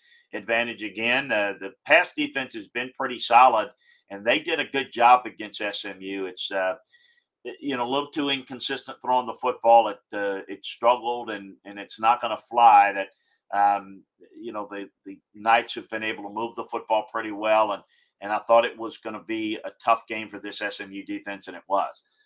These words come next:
Um, you know, I think the U C F running game, uh, is kinda what they're built around. John Rhys Plumlee did a really good job, and I think they can throw some off of the play action, and they did very, very effectively. So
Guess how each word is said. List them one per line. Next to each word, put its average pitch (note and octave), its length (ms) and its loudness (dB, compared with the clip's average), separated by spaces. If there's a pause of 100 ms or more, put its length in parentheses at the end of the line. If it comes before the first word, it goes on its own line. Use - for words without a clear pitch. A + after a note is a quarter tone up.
(160)
Um, G2 520 2 (360)
you A2 120 -8
know, G2+ 80 0
I F#2+ 80 0
think G#2+ 280 -10
the F#2+ 220 -8
U A2 160 -10
C B2 180 0
F A2 160 2
running G#2+ 320 -2
game, B2 400 -2 (400)
uh, G2 260 0 (120)
is G#2 340 -10 (240)
kinda A2+ 200 -2
what A2 180 -6
they're G2+ 180 -8
built A#2 220 -2
around. A2 400 0
John F#2+ 240 -6
Rhys F2+ 280 -4 (120)
Plumlee B2 440 0 (180)
did G#2+ 120 -4
a F#2 140 -8
really A#2 240 -4
good A#2+ 240 -6
job, A#2 320 8
and G2 80 -10
I F#2 160 -6
think G#2 200 -16
they G2+ 200 -8
can F2 180 -14
throw B2 180 0
some A2+ 280 -2
off B2+ 300 8
of G#2 200 2 (440)
the - 80 -10
play A2 280 -2
action, G2 380 -4
and F#2+ 100 -16
they G2 120 -6
did G2+ 220 -8 (120)
very, G#2+ 260 0
very F#2+ 220 -4
effectively. F2 680 -8
So F2 280 -6